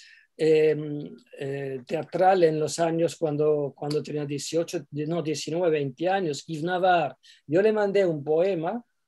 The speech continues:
que escribí en el setenta y nueve, ochenta, y él me, me, la, esa, en, en esa carta él me dijo, "Yo no puedo contestar nada sobre poesía, sobre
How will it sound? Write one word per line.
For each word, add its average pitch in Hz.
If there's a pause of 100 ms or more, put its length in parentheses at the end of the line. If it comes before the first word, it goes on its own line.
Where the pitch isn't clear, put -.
(480)
que 165
escribí 160
en 190
el 160
setenta 160
y 156
nueve, 180
ochenta, 147
y 156
él 202
me, 160
me, 147 (280)
la, 147
esa, 165
en, 156
en 160
esa 151
carta 185
él 180
me 170
dijo, 143 (720)
"Yo 175
no 226
puedo 220
contestar 185
nada 202
sobre 190
poesía, 180
sobre 190